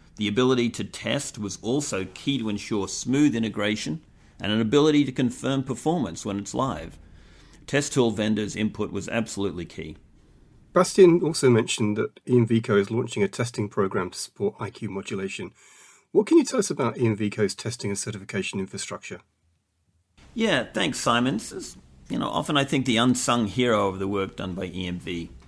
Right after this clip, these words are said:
Speaker 1: E M, and E M V co. E M V co undertakes extensive work to stay ahead of the curve and to support the infrastructures needed to enable seamless transactions globally.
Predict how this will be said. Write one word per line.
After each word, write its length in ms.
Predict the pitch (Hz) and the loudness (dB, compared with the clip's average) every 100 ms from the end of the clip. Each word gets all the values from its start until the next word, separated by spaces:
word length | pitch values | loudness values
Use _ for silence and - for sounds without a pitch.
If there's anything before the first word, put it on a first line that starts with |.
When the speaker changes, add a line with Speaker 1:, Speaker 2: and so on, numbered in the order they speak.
| - - 107 | -20 -14 -4
Speaker 1:
E 140 | 104 | -2
M, 160 | 101 98 | -2 -4
and 180 | 101 101 | -4 -2
E 80 | 98 | -2
M 80 | 95 | -2
V 140 | 107 | -4
co. 260 | - - 87 - - - - | -4 -8 -10 -14 -20 -20 0
E 40 | 202 | 2
M 60 | |
V 140 | 196 208 | 2 2
co 360 | 190 156 139 - | 6 6 4 0
undertakes 560 | 135 147 139 - 131 - | 0 2 0 0 0 0
extensive 760 | 113 - - 160 156 - 120 104 | -6 -6 -4 0 0 0 -4 0
work 300 | 107 90 - | 0 0 -4
to 60 | 107 | -10
stay 300 | - 107 101 | -4 -2 0
ahead 200 | 101 95 | -2 -4
of 80 | |
the 80 | 92 | -8
curve 680 | - - 90 85 87 - - - | -10 -6 -6 -6 -10 -14 -18 -6
and 140 | 131 | -4
to 60 | 147 | -2
support 440 | 147 131 170 185 | -4 -2 2 2
the 120 | 185 131 | 2 0
infrastructures 1000 | 143 127 - 107 104 - 90 90 - - - - - | 0 -6 -6 -6 -6 -8 -8 -8 -12 -16 -20 -20 -6
needed 360 | 113 123 127 120 | 0 4 2 0
to 120 | 127 | -2
enable 340 | 117 120 123 | 2 2 2
seamless 500 | 120 - 123 120 113 | -2 -2 0 0 -2
transactions 880 | - 110 107 107 113 - 131 123 - | -4 -2 -2 -2 -4 -4 -4 -4 -6
globally. 560 | - 113 185 165 80 | -4 -2 -2 -4 -10